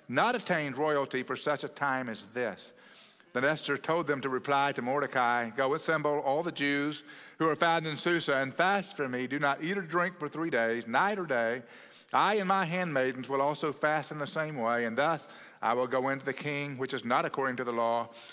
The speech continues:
And if I perish, I perish." Those are famous words in the book of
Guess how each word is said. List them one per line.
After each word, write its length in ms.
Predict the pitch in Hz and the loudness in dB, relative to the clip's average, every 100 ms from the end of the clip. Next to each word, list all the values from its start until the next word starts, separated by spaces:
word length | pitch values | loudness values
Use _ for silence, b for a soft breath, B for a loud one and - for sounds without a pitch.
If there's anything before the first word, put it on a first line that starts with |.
| B B 120 | B B -4
And 180 | 120 | 0
if 240 | 139 185 170 | 2 2 2
I 200 | 160 170 | 2 2
perish, 720 | - 180 143 110 104 - - B B B | 0 2 2 0 -2 -4 -6 B B B
I 200 | 113 123 | 2 2
perish." 380 | 123 143 120 101 | 2 2 2 0
Those 180 | 120 113 | -2 -6
are 60 | 110 | -2
famous 380 | 127 127 123 | -2 0 -2
words 440 | 127 135 117 107 - B B B - | 0 0 0 -2 -10 B B B -6
in 140 | 117 | -2
the 40 | |
book 200 | 117 123 | 0 0
of 180 | 113 98 | 0 -4